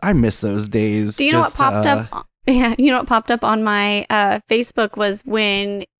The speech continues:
Speaker 2: you and Rachel took me to Mimosas right before we went into lockdown for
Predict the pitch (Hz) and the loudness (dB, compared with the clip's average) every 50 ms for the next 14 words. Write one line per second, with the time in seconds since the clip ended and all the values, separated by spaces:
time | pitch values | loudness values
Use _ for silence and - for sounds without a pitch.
0 | _ - - - 226 233 240 226 226 220 220 220 226 - 247 226 214 226 233 226 | _ -14 -10 -4 0 2 2 4 2 2 2 0 0 0 0 -2 0 0 -4 -2
1 | - 220 220 220 220 214 214 - - - 220 214 208 202 202 202 202 202 196 - | -2 -4 -2 -2 -2 -2 -4 -4 -4 -2 0 2 2 2 2 2 2 2 0 -2
2 | 226 214 208 208 208 208 220 - - 202 190 - 196 196 196 - 196 - 208 196 | -2 -2 -2 0 0 -2 -2 -2 -4 -4 -2 -2 -2 -2 0 -2 -4 -2 0 0
3 | 196 196 190 196 196 190 185 185 190 202 196 196 190 190 185 165 165 185 202 - | 0 0 0 0 -2 -2 -2 -2 -2 -2 -2 -2 -2 -2 -2 0 0 0 -2 -2
4 | _ - 180 - - 175 185 196 - - 208 196 185 180 175 180 185 185 185 185 | _ -4 -2 -2 -2 -4 -4 -6 -4 -4 -2 0 2 2 2 2 2 0 0 -2
5 | - | -4